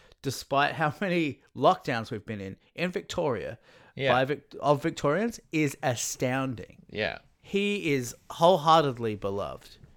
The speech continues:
Speaker 1: in
Speaker 2: Yeah.
Speaker 1: Victoria.
Speaker 2: Yeah, I don't know. <sighs> Disappointing.
Speaker 1: What else? What else we got?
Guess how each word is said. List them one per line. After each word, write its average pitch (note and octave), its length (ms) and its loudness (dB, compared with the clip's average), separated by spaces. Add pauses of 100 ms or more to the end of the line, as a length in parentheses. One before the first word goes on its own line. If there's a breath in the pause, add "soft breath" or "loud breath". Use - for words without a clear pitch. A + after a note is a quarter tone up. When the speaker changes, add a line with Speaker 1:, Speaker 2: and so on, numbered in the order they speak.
Speaker 1:
in A#2 100 -4
Speaker 2:
Yeah. G#2+ 100 0
Speaker 1:
Victoria. - 460 -8 (260)
Speaker 2:
Yeah, D#2 300 -6
I F#2+ 220 2
don't C#2 120 -10
know. - 1700 4
<sighs> - 80 -8 (640 loud breath)
Disappointing. E2+ 600 -10 (1080)
Speaker 1:
What C#3 140 -6
else? - 640 -8
What C3+ 120 -8
else C3 220 -6
we A#2 60 -8
got? G#2+ 280 -6